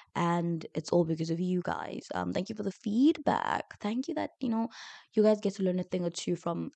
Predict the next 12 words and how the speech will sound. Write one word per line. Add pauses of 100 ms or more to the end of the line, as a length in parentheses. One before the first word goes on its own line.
um, (680)
these
episodes, (120)
and
I (100)
honestly
appreciate
that. (800)
Don't
forget
to
share.